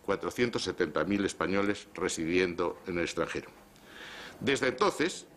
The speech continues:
hasta enero del dos mil once, en tan solo dos años, el número de españoles residentes en el exterior aumentó en doscientos treinta mil, llegando a la cifra de un millón setecientos mil.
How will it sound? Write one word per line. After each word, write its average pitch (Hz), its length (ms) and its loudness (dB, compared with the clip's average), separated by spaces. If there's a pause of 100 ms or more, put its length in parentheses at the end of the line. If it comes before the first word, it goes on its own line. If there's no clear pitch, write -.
(120)
hasta 113 260 0
enero 127 280 6
del 95 120 4
dos 90 160 0
mil 123 220 2
once, 85 400 0
en 120 240 0
tan 110 200 0
solo 151 440 4
dos 110 260 0
años, 196 360 0 (600)
el 110 260 0
número 143 340 6
de 107 60 0
españoles 107 600 2
residentes 101 560 2
en 92 60 0
el 85 60 2
exterior 110 580 2
aumentó 98 600 2
en 160 240 4
doscientos 123 640 0
treinta 82 360 0
mil, 76 240 -4 (240)
llegando 98 440 4
a 82 40 2
la 82 100 0
cifra 127 420 -2 (220)
de 95 120 0
un 104 140 4
millón 90 440 0 (160)
setecientos 73 720 -2
mil. 64 100 -10